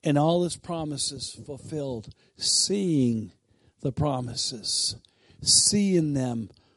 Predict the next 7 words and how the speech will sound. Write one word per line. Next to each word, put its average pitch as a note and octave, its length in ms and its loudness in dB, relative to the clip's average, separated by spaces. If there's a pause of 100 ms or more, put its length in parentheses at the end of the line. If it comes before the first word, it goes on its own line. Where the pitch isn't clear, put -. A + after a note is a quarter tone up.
(160)
fulfilled, A#2+ 840 -6 (280)
see, - 400 4
you G#3+ 60 0
know, A3 180 0
seeing A3 760 2 (280)
the G#3 420 0
answers - 760 0